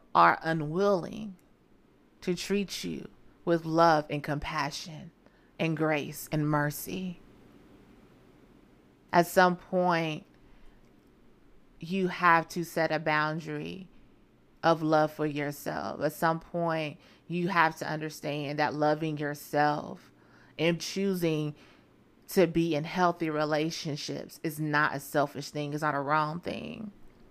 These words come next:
My parents divorced when I was young, and I'm so glad they divorced. I'm so grateful that my parents divorced. I'm grateful that my parents divorced because it taught me that it's better for two people to be apart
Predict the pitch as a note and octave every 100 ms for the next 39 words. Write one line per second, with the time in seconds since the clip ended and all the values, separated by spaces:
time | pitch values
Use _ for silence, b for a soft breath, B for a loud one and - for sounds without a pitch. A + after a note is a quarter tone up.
0 | - - _ - _ _ B B B F3+
1 | F#3 G3+ F#3+ F#3 F3+ E3 E3 D#3+ D#3+ D#3+
2 | D#3 D#3 D#3 D#3+ D3+ D#3 D3+ C#3+ D#3+ D3
3 | - D#3+ D3+ D#3 D3 D3 C#3+ C#3+ C#3+ C#3+
4 | C#3 D#3 - - - _ b b b b
5 | b b D#3+ E3 - E3+ E3+ E3+ D#3+ D3
6 | D3+ D3+ D3+ D3+ D3 D#3+ C#3 C#3+ D3 D3
7 | C#3+ C#3+ D3 D#3 D#3 D#3 D#3+ F3 - F#3
8 | F#3 F#3 - B B F3 F3 E3+ F#3 F3
9 | F3 F3 E3+ E3+ F3+ F3 E3 E3 D#3+ D#3
10 | D3+ D3 - F3 F3+ F#3+ F#3 F3+ F#3 F#3+
11 | B B - D#3+ D#3 D#3 D#3 D3+ D#3+ E3+
12 | E3 D#3+ F#3 F3+ F3+ F3 F3 E3 F#3+ E3
13 | F3 C#3+ - D#3+ D#3+ A3 - - -